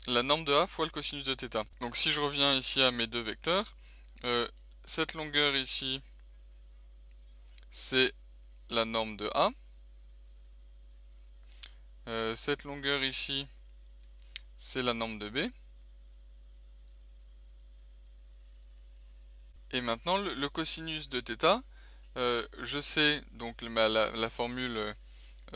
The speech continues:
très connue, SOHCAHTOA, donc, sohcatoa me dit que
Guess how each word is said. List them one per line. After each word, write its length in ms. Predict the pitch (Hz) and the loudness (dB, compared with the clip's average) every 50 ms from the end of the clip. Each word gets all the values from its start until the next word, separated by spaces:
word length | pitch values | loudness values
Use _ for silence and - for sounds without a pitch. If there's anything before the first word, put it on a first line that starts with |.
| 117 | -10
très 180 | - - 131 120 | -4 -2 -2 -2
connue, 280 | - 135 127 131 131 | 0 -2 -4 -2 -2
SOHCAHTOA, 760 | 123 - - 131 127 - 120 117 - 127 123 123 123 123 123 - - - - - - - - - - - - - | -2 0 0 2 4 4 4 4 4 2 4 4 4 4 2 -6 -16 -20 -20 -20 -20 -20 -20 -20 -20 -20 -18 -16
donc, 320 | - 117 117 113 - - - - - - - - - - - - - - - - - - - - | -14 -14 -14 -14 -16 -18 -18 -18 -20 -20 -20 -20 -20 -20 -20 -20 -20 -20 -20 -20 -20 -20 -18 -12
sohcatoa 600 | - - - - - - - - - 131 131 - - - - - - - - - - - - - - - - - - - - - - - 117 113 113 117 - - - - - - - - - - - - - - - - - - - - - - - - - - - - - - - - - - - - - - 110 104 104 110 123 139 170 208 214 - - - - - - - - - - - - - - - - - | -6 -4 -2 -2 -2 -2 -4 -4 -4 -4 -4 -4 -6 -12 -20 -20 -20 -20 -20 -20 -20 -20 -20 -20 -20 -20 -20 -20 -20 -20 -20 -10 -4 0 2 2 0 0 -6 -14 -20 -20 -20 -20 -20 -20 -20 -20 -20 -20 -20 -20 -20 -20 -20 -20 -20 -20 -20 -20 -20 -20 -20 -20 -20 -20 -20 -20 -20 -20 -20 -20 -20 -18 -12 -8 -6 -2 2 4 4 4 4 2 -2 -8 -18 -20 -20 -20 -20 -20 -20 -20 -18 -18 -14 -10 -10 -10 -10 -8
me 200 | 113 113 113 113 | -4 -2 -2 -2
dit 340 | 113 113 135 151 185 202 | -2 -4 -4 -4 -4 -4
que 320 | - - 160 160 175 175 | -2 2 4 4 4 4